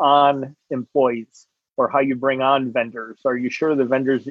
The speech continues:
you're dealing with are who they say they are? Are, are the people you hire who they say they are?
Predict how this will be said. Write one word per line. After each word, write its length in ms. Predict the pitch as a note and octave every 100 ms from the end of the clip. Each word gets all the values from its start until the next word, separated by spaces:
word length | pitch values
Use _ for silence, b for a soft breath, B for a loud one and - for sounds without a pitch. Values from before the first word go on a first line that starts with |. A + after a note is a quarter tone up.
| -
you're 140 | C3 A2+
dealing 360 | C3 C3+ C3+
with 260 | C3+ C3+ -
are 460 | B2+ B2+ C3 B2 - _ _ _
who 120 | D#3
they 160 | C3+ B2+
say 220 | B2+ D3+
they 140 | C#3 A#2+
are? 220 | A2 - D3+
Are, 200 | C3 C3
are 80 | D3+
the 120 | C3+
people 280 | - E3+ D#3+
you 140 | C#3+
hire 380 | C#3 G3 C#3+ A2 -
who 100 | C3
they 180 | B2
say 240 | A#2+ C#3+ B2
they 160 | B2+
are? 320 | B2 B2 B2